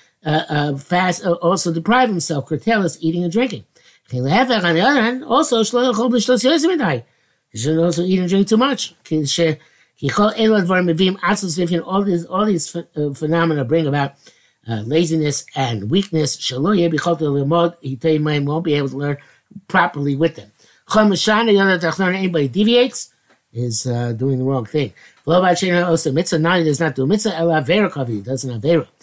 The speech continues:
Sakin lo b'la, so we can, uh, fire him without re-warning, without warning. Shav abseid lo hada, 'cause it's a loss which can not be,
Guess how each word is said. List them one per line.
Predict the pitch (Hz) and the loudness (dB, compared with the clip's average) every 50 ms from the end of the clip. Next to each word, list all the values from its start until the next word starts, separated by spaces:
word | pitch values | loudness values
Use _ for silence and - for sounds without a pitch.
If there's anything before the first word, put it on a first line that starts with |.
| _ _ _ _ _ | _ _ _ _ _
Sakin | - - 156 175 - - 208 208 202 | -6 -4 -2 -2 0 0 2 2 4
lo | 185 175 | 2 2
b'la, | 165 180 180 170 | 4 4 2 2
so | - 202 190 175 | 2 2 2 2
we | 180 165 | 2 2
can, | - - 151 156 170 - | 0 -2 -2 -2 -2 -2
uh, | 165 147 151 156 | -4 -4 -4 -6
fire | - - 185 185 190 190 | -4 -2 0 0 2 2
him | 185 180 175 | 2 2 2
without | 165 147 170 180 185 214 - _ - | 0 0 2 0 0 -2 -4 _ -8
re-warning, | 160 156 185 196 190 190 214 220 196 160 104 - _ _ _ _ _ - | -4 0 2 2 4 4 4 2 2 0 -4 -8 _ _ _ _ _ -10
without | 104 147 151 170 | -6 -4 -2 0
warning. | 165 175 160 127 101 - _ _ _ _ _ | 0 0 0 -2 -6 -10 _ _ _ _ _
Shav | - - 156 143 | -6 -4 -2 -2
abseid | 135 139 123 - - 190 - 185 | -2 -2 -2 -2 0 0 2 2
lo | 196 175 | 4 4
hada, | 190 190 175 | 4 2 2
'cause | 156 175 160 143 | 2 0 0 0
it's | 147 135 | 0 -2
a | - 147 | -2 -2
loss | 147 156 175 190 190 180 - | 0 2 2 2 2 0 -2
which | 160 143 - - | -4 -6 -6 -6
can | - 160 | -4 -4
not | 156 170 175 160 151 170 175 175 - | -2 -2 -2 0 0 0 -2 -2 -4
be, | - 170 175 185 170 - | -4 -4 -4 -2 -4 -6